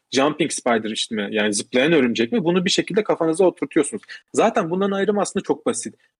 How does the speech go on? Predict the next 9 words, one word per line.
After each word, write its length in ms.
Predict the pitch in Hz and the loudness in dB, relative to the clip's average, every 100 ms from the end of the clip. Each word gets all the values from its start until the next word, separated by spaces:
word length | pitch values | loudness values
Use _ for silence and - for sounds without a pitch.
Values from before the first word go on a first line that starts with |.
| - | -2
E, 120 | 131 | 0
bir 120 | 147 156 | 4 4
aranaidle 580 | 170 165 165 156 143 | 4 2 0 2 0
bir 60 | 131 | 0
zıplayan 380 | 127 - 156 160 | -6 -2 0 2
örümceğin 360 | 156 156 143 139 | 2 2 0 2
ayrımı 360 | 143 143 175 | 4 4 4
çok 260 | 196 170 - | 2 -2 0
basit. 320 | - - 233 | -2 -2 -6